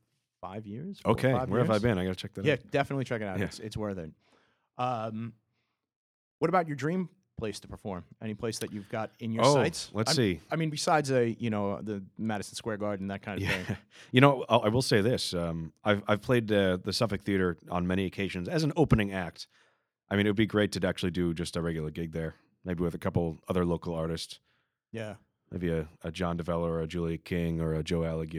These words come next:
Speaker 2: or
Speaker 1: You did
Speaker 2: something
Speaker 1: the,
Speaker 2: like that.
Speaker 1: uh, you did the Robert Johnson show there, right?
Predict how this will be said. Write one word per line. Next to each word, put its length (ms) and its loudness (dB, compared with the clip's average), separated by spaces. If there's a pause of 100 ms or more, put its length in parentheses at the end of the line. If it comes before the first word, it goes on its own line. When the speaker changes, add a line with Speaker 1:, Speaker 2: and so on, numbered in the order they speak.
(100)
Speaker 2:
or 260 -6 (640)
Speaker 1:
You 120 -8
did 80 0
Speaker 2:
something 180 2
Speaker 1:
the, 80 4
Speaker 2:
like 80 0
that. 180 4
Speaker 1:
uh, 40 -10 (200)
you 120 -6
did 160 -6
the 80 -6
Robert 280 -4
Johnson 500 -6
show 280 -8
there, 160 -10
right? 280 -6